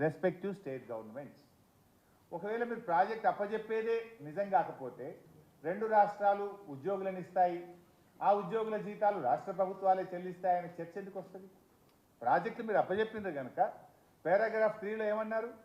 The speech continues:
రెండు రాష్ట్రాలు కేఆర్ఎంబీకి సమ నిష్పత్తిలో ఉద్యోగులను అప్పజెప్తారు, ఆ ఉద్యోగుల జీతాలు మాత్రం రాష్ట్రాలు చెల్లిస్తాయి. మీరు ప్రాజెక్టులు అప్పజెప్పిందే నిజం కాకపోతే, ఉద్యోగులు ఇచ్చే ప్రస్తావన ఎందుకు వస్తుంది?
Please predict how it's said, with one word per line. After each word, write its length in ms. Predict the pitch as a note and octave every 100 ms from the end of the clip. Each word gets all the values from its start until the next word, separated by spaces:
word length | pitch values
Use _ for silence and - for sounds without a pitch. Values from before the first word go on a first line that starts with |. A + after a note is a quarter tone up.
| _ _ _ C3
రెండు 240 | E3 G#3+ A#3+
రాష్ట్రాలు 520 | G#3+ G#3 - G3+ F#3 A3+ -
కేఆర్ఎంబీకి 800 | F3+ G3+ G3+ F#3+ F3+ E3+ E3 B3 -
సమ 200 | D#3+ G#3 G#3
నిష్పత్తిలో 540 | E3+ - F3 E3+ F3 G#3+
ఉద్యోగులను 760 | C#3 D3+ F3 D#3 D#3+ D#3 D3 G#3+ C4+ - _ _ _ _ C3+
అప్పజెప్తారు, 680 | D#3+ F3 D#3+ - - C#3+ C3 - - -
ఆ 20 | F3+ G3+
ఉద్యోగుల 360 | F#3 B3 A#3+ A3+ F#3
జీతాలు 340 | G#3+ G#3 G3 F3
మాత్రం 260 | E3 F#3 A3+
రాష్ట్రాలు 400 | D#3+ D3+ - C#3+ E3+
చెల్లిస్తాయి. 500 | C3 G#2+ G2 - F2+ _ _ _ _
మీరు 180 | F#3 A3+ -
ప్రాజెక్టులు 500 | D3 F3+ G3+ A3 A3+
అప్పజెప్పిందే 580 | D#3 G3+ A3+ A3+ A#3+ A#3 A#3+
నిజం 220 | G#3 G#3+ G#3
కాకపోతే, 440 | F3+ - D3 C#3 F#3 F#3+
ఉద్యోగులు 380 | F3 A#3 A#3+ A#3 A3
ఇచ్చే 160 | A3 G#3+
ప్రస్తావన 400 | G3 - A3 G#3+ G3+
ఎందుకు 160 | G#3 G3+
వస్తుంది? 340 | - G#3 G3